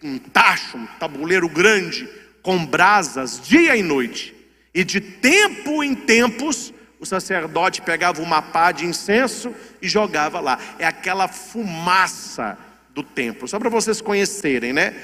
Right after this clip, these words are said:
Então este utensílio aqui, ó, se chama turíbulo.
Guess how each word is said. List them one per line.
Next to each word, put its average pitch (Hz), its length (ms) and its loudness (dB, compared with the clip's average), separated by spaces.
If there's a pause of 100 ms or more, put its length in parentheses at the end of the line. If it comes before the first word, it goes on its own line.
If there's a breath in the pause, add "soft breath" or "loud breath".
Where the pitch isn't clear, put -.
(380 loud breath)
Então 160 200 0
este 202 840 2
utensílio 156 840 0
aqui, 262 280 2
ó, 147 200 4 (880)
se - 180 -2
chama 247 540 4 (500 loud breath)
turíbulo. 226 760 6